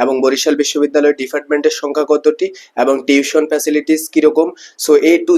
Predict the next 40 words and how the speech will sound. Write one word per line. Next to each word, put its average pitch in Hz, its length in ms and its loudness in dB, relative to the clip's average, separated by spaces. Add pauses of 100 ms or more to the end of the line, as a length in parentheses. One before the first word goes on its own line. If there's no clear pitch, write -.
Z 139 40 -4 (280)
সকল 147 240 2 (120)
বিষয় 160 240 0
নিয়ে 165 160 4
আলোচনা 160 400 0
করব। 156 180 2 (420)
তোমরা 147 180 2 (100)
প্রথম 147 240 0 (100)
থেকে 160 160 0 (100)
শেষ 151 180 0
পর্যন্ত 160 260 2 (120)
থাকলে 151 220 0 (120)
বরিশাল 143 380 0
বিশ্ববিদ্যালয় 156 600 -2
সম্পর্কে 156 440 0 (400)
A - 100 2
to 151 160 4
Z - 20 2 (220)
ক্লিয়ার 147 340 2
ধারণা 135 300 2
পেয়ে 156 180 2
যাবা 156 180 2 (420)
এবং 143 120 2 (140)
গুচ্ছে 139 280 -2 (120)
উনিশটি 151 380 0
বিশ্ববিদ্যালয়ের 156 520 0
মধ্যে 151 280 2 (100)
বরিশাল 139 360 0
বিশ্ববিদ্যালয় 156 540 0
কিন্তু 156 220 -2
একটা 160 140 -2 (120)
সেরা 135 260 2
বিশ্ববিদ্যালয়। 131 560 -2 (300)
So 151 80 0 (100)
তোমাদের 156 260 2 (100)
পজিশন 156 340 2 (140)
কত 156 140 2 (140)
থেকে 165 160 0 (100)
তুমি 170 180 2 (300)
বরিশাল 139 300 2